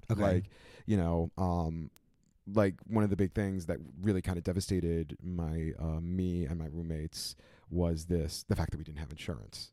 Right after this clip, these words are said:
Speaker 2: Like, so
Speaker 1: Yeah,
Speaker 2: I'm, I think
Speaker 1: okay.
Speaker 2: I'm much m-, more, like, you know,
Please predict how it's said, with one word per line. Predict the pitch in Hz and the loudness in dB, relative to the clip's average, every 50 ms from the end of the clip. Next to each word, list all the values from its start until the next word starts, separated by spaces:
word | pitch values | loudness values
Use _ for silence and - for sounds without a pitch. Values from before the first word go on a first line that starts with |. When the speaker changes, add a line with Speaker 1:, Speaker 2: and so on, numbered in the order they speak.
| - | -6
Speaker 2:
Like, | - 95 85 85 87 85 - - - - - | -2 -2 0 0 -2 -4 -6 -12 -20 -20 -8
so | - - 117 | 0 4 4
Speaker 1:
Yeah, | 104 | 4
Speaker 2:
I'm, | 104 101 98 - - - | 4 2 0 -4 -2 2
I | 87 120 | 4 6
think | 117 113 92 | 6 8 6
Speaker 1:
okay. | 113 | 6
Speaker 2:
I'm | 110 110 110 110 110 | 6 4 4 4 4
much | 107 98 - - - - | 4 4 2 0 -6 -6
m-, | 92 - - - | -8 -8 -6 -2
more, | 101 107 104 101 98 95 95 95 90 90 90 90 90 90 87 85 - - | 0 2 2 4 4 6 6 6 6 6 6 6 6 4 4 2 0 -2
like, | - 90 87 87 82 80 82 82 - - 98 | -2 -2 0 0 0 0 -2 -4 -4 -6 -4
you | |
know, | 90 78 67 60 65 - | -4 -4 -4 -6 -8 -10